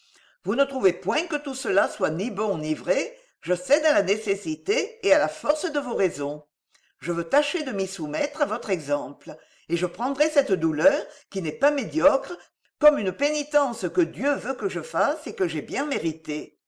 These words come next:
C'est difficile de m'en donner une meilleure, ni qui frappe plus droit à mon cœur.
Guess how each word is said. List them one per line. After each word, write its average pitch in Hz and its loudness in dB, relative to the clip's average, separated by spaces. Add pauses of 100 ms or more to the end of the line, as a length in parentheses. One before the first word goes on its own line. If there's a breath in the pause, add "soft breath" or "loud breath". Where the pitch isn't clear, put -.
(1500)
C'est 196 6
difficile 285 -2
de 208 2
m'en 180 -2
donner 247 -2
une 190 -2
meilleure, 165 0 (280 loud breath)
ni 233 -2
qui 294 -2
frappe 240 -2
plus - -14
droit 139 0
à 302 -2
mon 190 0
cœur. 135 -4